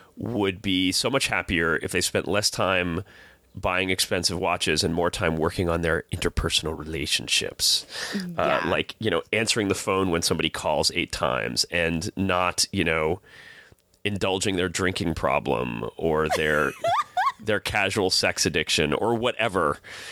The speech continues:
Speaker 1: might be going on. Um, it's
Speaker 2: Now,
Speaker 1: interesting.
Speaker 2: keep in mind, they don't actually, like, explicitly point out to you any of these things, so it is up to you to guess what's going on. So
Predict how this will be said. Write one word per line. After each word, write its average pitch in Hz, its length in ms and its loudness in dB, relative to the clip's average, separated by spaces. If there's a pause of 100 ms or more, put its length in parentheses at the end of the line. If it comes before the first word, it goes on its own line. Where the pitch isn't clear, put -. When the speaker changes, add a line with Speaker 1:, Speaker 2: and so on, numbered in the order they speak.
(440)
Speaker 1:
might 107 260 0
be - 120 0
going 82 320 0
on. 78 340 0
Um, 107 320 -2 (280)
it's 147 140 -2
Speaker 2:
Now, 156 60 2
Speaker 1:
interesting. 214 320 0
Speaker 2:
keep 339 60 -2
in 330 60 0
mind, 285 220 -2
they 262 120 0
don't 262 200 0
actually, 233 480 0
like, 190 300 0 (280)
explicitly 214 920 0
point 208 400 0
out 190 240 2
to 180 120 -8
you 175 160 2
any 175 200 2
of 165 80 0
these 165 240 0
things, 170 360 0
so 180 140 2
it 170 80 2
is 175 100 4
up 180 140 2
to 196 120 -6
you 175 160 0
to 165 140 -4 (200)
guess 185 440 -2
what's 180 200 -2
going 165 340 0
on. 156 340 0
So 156 300 0